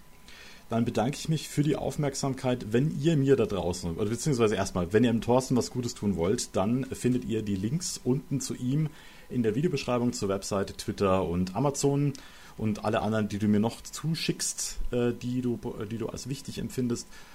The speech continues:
Und ansonsten, wenn ihr mir was Gutes tun wollt, ihr wisst es, ich bin auch auf Patreon unterwegs. Wenn ihr mein Schreiben, mein Schaffen auch in Sachen Podcast unterstützen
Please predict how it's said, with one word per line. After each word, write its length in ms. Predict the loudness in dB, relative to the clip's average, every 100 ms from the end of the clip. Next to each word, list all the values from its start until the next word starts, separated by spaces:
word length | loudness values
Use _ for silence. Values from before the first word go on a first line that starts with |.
| -20 -20 -10 0
Und 440 | 2 2 0 -2 -2
ansonsten, 480 | 0 2 -2 0
wenn 120 | -2 0
ihr 100 | 4
mir 140 | 6
was 160 | 4 2
Gutes 240 | 0 0
tun 180 | 0 2
wollt, 260 | 2 2 0
ihr 100 | -2
wisst 280 | -2 -2
es, 300 | 0 0 -2 -4
ich 200 | -6 -4
bin 140 | -4
auch 180 | -2 -4
auf 200 | -6 -10
Patreon 340 | -2 0 2 -2
unterwegs. 540 | -2 -2 0 -2 -4
Wenn 120 | -2
ihr 100 | 0
mein 160 | 0 -2
Schreiben, 480 | -2 0 0 2 0
mein 120 | -2
Schaffen 500 | -2 -2 -2 0 0
auch 200 | 0 -2
in 80 | -2
Sachen 240 | -4 -6 -8
Podcast 500 | -10 -8 -8 -8 -8
unterstützen 500 | -10 -8 -8 -8